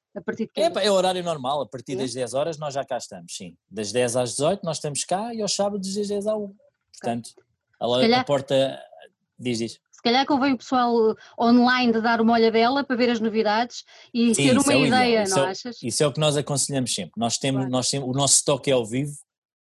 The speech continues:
Speaker 2: tudo o que
Speaker 1: Uhum.
Speaker 2: disser lá que temos em, temos em estoque, nós temos cá em armazém, as pessoas... a maior parte da malta já sabe.
Speaker 1: Já
Speaker 2: Vem
Speaker 1: sabe.
Speaker 2: cá, já sabe, olha, já vi isto em estoque, quero o M,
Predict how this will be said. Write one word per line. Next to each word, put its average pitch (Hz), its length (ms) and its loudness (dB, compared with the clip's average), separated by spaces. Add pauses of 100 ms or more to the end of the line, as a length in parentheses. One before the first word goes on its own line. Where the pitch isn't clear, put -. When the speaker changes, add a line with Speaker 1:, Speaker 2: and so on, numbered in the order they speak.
Speaker 2:
tudo 131 160 -6
o 127 60 -4
que - 80 -8
Speaker 1:
Uhum. 127 40 -2
Speaker 2:
disser 127 220 0
lá 123 160 0
que - 60 -20
temos 123 240 -6
em, 120 120 -4
temos 127 280 -4
em 123 60 -4
estoque, 123 360 -4
nós 117 140 -6
temos 127 180 -8
cá 120 140 -4
em 120 80 -2
armazém, 107 520 -4
as 127 120 -8
pessoas... 113 340 -4
a - 80 -14
maior 180 160 2
parte 156 220 -2
da 135 80 2
malta 120 260 -2
já 95 140 -8
sabe. - 220 -14
Speaker 1:
Já - 60 -14
Speaker 2:
Vem 110 140 -2
Speaker 1:
sabe. 107 100 -4
Speaker 2:
cá, 139 280 2
já 131 160 0
sabe, 123 240 -2
olha, 101 180 -2
já 127 160 0
vi 139 80 -8
isto 139 160 -10
em 139 60 -6
estoque, 156 420 -4
quero 127 220 -4
o 127 80 -4
M, 151 320 -4